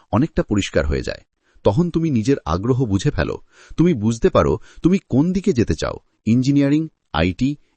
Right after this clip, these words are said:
YouTube বা ফ্রিল্যান্সিং অথবা সরকারি চাকরি, কোনটা তোমার পছন্দ, সেই অনুযায়ী তুমি কম্পিউটার শেখা শুরু করতে পারো। তাই তখন কম্পিউটার শেখাটা হয় অনেক বেশি ফোকাসড ও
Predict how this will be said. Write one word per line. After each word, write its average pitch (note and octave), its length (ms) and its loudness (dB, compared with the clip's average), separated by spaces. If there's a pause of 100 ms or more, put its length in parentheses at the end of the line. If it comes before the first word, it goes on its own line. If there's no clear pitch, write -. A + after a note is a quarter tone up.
YouTube A2 460 0 (220)
বা G2 120 2
ফ্রিল্যান্সিং C3+ 560 0 (300)
অথবা D#3+ 260 2
সরকারি D3+ 440 0
চাকরি, - 380 -2 (380)
কোনটা E3+ 300 2
তোমার F3+ 240 0
পছন্দ, - 380 -2 (400)
সেই F#3+ 300 2
অনুযায়ী G3+ 340 0
তুমি E3 200 -2
কম্পিউটার D3+ 480 -2
শেখা - 340 -4
শুরু F#2+ 220 -2
করতে - 280 -4
পারো। - 240 -4 (380)
তাই G2 200 4
তখন G#3 340 2
কম্পিউটার D#3 440 0
শেখাটা - 420 -2
হয় D#2 240 -2 (300)
অনেক F3 320 4
বেশি E3+ 220 -2
ফোকাসড - 440 -2 (240)
ও G2+ 80 6